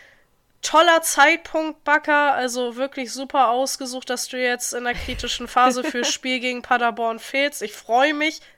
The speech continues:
Speaker 1: nicht. Und dann kommen wir zu Reimann ist der beste Torhüter der Welt. Also für die nächsten paar
Speaker 2: <laughs>
Speaker 1: Minuten. Es ist so frustrierend gewesen, wirklich. Äh,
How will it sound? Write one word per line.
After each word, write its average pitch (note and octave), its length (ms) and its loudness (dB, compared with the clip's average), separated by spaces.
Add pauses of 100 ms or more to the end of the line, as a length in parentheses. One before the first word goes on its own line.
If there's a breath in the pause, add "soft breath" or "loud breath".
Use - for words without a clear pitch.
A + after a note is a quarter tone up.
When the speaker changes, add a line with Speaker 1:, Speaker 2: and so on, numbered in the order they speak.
(100)
Speaker 1:
nicht. C#4 500 0 (560 loud breath)
Und D4+ 220 2
dann E4+ 180 6
kommen E4 320 -2
wir E4 120 -2
zu D#4 420 -4
Reimann D4+ 800 2
ist C#4+ 200 -4
der C4 120 2
beste C4+ 420 -2
Torhüter A#3+ 560 -4
der G#3 200 -2
Welt. - 320 -8
Also C4 220 0
für C#4 160 -6
die C4+ 140 -8
nächsten C#4+ 420 -2
paar C#4+ 240 2
Speaker 2:
<laughs> - 20 2
Speaker 1:
Minuten. C#4 560 2 (460 loud breath)
Es D4 220 2
ist F#4 160 0
so G4 100 4
frustrierend G4+ 640 -4
gewesen, D#4 460 -2
wirklich. F4+ 320 -6 (320 loud breath)
Äh, C#4 80 -2